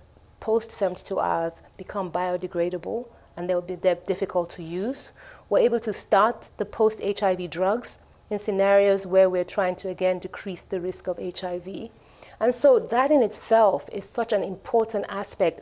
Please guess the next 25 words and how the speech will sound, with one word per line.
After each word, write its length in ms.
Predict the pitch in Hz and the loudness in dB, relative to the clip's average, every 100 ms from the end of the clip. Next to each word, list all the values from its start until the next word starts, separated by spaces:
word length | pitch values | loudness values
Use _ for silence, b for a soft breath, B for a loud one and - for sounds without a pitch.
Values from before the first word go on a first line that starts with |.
| - | -6
of 160 | 190 | -6
at 160 | - - | -6 -6
least 300 | 226 269 - | -4 -4 -4
her 160 | - 190 | -6 -2
medical 440 | 190 202 220 190 | 2 2 2 -2
treatment. 600 | - 180 - 156 147 - b b b b - | -4 -6 -8 -6 -8 -10 b b b b -8
And 180 | 196 190 | -4 2
then 280 | 240 247 208 | 4 4 0
we 80 | |
can 200 | 202 202 | -4 -2
then 200 | 190 202 | 0 0
start 340 | 202 226 180 - | 0 2 2 0
be-, 100 | 185 - _ - - - | -8 -14 _ -20 -20 -14
to 120 | 175 | -10
start 340 | - 214 - | 2 2 4
the 80 | 185 | 0
psychosocial 880 | - 190 180 185 220 196 - 170 170 - | 0 0 0 -2 -2 -2 -2 -4 -6 -8
trauma 500 | - 185 180 170 160 - - | 0 2 4 2 0 -8 -16
intervention 800 | 185 175 175 175 170 175 151 151 B B - | -12 -2 2 2 0 0 0 -2 B B -12
and 100 | 180 | -10
counseling, 640 | - 220 226 - 170 156 156 B B | 0 2 2 0 -2 -2 -6 B B
which 140 | 214 208 | -6 -4
is 120 | - - | -4 0
as 240 | 202 196 | 0 2
important 720 | 180 180 202 190 175 - - | 0 0 0 0 -2 -8 -14